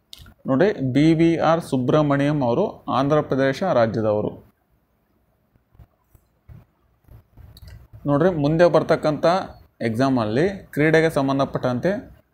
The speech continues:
ನೋವಾಕ್ ಜೊಕೋವಿಚ್ ಅವ್ರ ಮೇಲೆ ಎಕ್ಸಾಮಲ್ಲಿ ಕ್ವಶನ್ ಆಗೋ ಚಾನ್ಸಸ್ ತುಂಬ ಇರುತ್ತೆ. ಯಾಕಪ್ಪ ಅಂದರೆ ಈ ವರ್ಷಕ್ಕೆ ಸಂಬಂಧಪಟ್ಟಂತೆ ಎರಡು ಕರೆಂಟ್ ಅಫೇರ್ ಪಾಯಿಂಟ್ ಅವ್ರ ಮೇಲೆ ಇಂಪಾರ್ಟೆಂಟ್ ಆಗಿರುತ್ತೆ. ಒಂದು, ಎ ಟಿ ಪಿ ಟೆನ್ನಿಸ್ ರ್ಯಾಂಕಿಂಗ್‌ನಲ್ಲಿ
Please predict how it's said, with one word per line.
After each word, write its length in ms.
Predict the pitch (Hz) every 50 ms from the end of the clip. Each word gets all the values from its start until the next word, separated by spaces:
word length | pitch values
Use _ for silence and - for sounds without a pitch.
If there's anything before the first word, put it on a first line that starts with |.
| _ _ _ -
ನೋವಾಕ್ 600 | 113 120 131 143 156 160 160 170 165 165 139 120
ಜೊಕೋವಿಚ್ 520 | 113 131 131 - 147 147 151 139 - - 131
ಅವ್ರ 160 | 123 127 123
ಮೇಲೆ 380 | 110 113 113 117 117 127 165 190 - - - - - _ _ - - 123 117 113
ಎಕ್ಸಾಮಲ್ಲಿ 560 | 110 107 143 139 139 139 135 131 127 139 160
ಕ್ವಶನ್ 280 | 160 - 120 - - 127
ಆಗೋ 200 | 123 123 123 123
ಚಾನ್ಸಸ್ 480 | 120 - 117 117 117 - 139 139 - -
ತುಂಬ 220 | 127 123 120 120
ಇರುತ್ತೆ. 500 | 110 110 104 - 143 165 214 247 - - - - - _ _ _ _ -
ಯಾಕಪ್ಪ 300 | 135 123 123 - 120 123
ಅಂದರೆ 380 | 120 120 131 175 - - - - -
ಈ 160 | 131 135 147
ವರ್ಷಕ್ಕೆ 560 | 147 143 143 139 - 151 135 - - - 160
ಸಂಬಂಧಪಟ್ಟಂತೆ 1120 | 156 139 127 127 123 127 123 120 - 117 - 117 113 110 - 156 208 302 - - _ _ _ _ _ _ _ -
ಎರಡು 300 | 117 120 131 151 185 185
ಕರೆಂಟ್ 300 | - 147 135 139 135 127
ಅಫೇರ್ 280 | 143 135 151 131 123 -
ಪಾಯಿಂಟ್ 320 | 127 123 127 127 127 -
ಅವ್ರ 180 | 143 127 120 120
ಮೇಲೆ 220 | 123 123 123 120
ಇಂಪಾರ್ಟೆಂಟ್ 400 | 117 113 101 117 120 117 110 104
ಆಗಿರುತ್ತೆ. 300 | 107 104 104 104 - 156
ಒಂದು, 680 | 160 - 123 120 127 127 117 117 151 196 254 - - - - - _ _ _ _ _ _ _ - -
ಎ 180 | 123 147 160
ಟಿ 140 | 160 - 175
ಪಿ 220 | 175 - 185 185
ಟೆನ್ನಿಸ್ 560 | 185 185 - 147 147 156 165 175 190 190 - 143
ರ್ಯಾಂಕಿಂಗ್‌ನಲ್ಲಿ 960 | 131 131 131 135 135 - 143 139 135 127 120 123 147 202 240 - - -